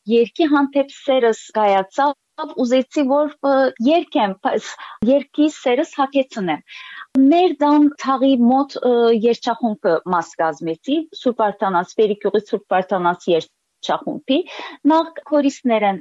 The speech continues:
մեկ եղա, հետո սոլիստ եղա երգչախումբի մեջ։ Երգչախումբի հետ զանազան, ը, համերգներով մեջ մաս կազմեցինք, ֆեստիվալներում մասնակցեցանք։ Այս այդ շրջանին ալ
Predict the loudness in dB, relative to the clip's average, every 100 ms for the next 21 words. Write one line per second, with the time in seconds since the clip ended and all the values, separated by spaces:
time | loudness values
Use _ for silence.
0 | -4 -4 0 0 0 0 0 0 0 0
1 | 0 0 -4 -12 _ _ -4 -2 -2 -8
2 | _ _ -4 -2 -4 -4 -6 -6 -6 -6
3 | -8 -12 -20 -18 -16 -10 -2 -2 0 -2
4 | 2 2 2 0 2 0 0 -2 -4 0
5 | 2 2 0 0 0 0 0 0 -2 -2
6 | -4 -2 0 2 2 2 0 0 0 0
7 | 0 -2 0 0 -2 -2 -4 -2 -2 -2
8 | -4 -2 -2 -2 0 2 2 0 -2 -4
9 | -2 -4 0 0 0 -2 -10 -6 -2 -2
10 | -2 -2 -2 -4 -4 -2 2 4 4 4
11 | 2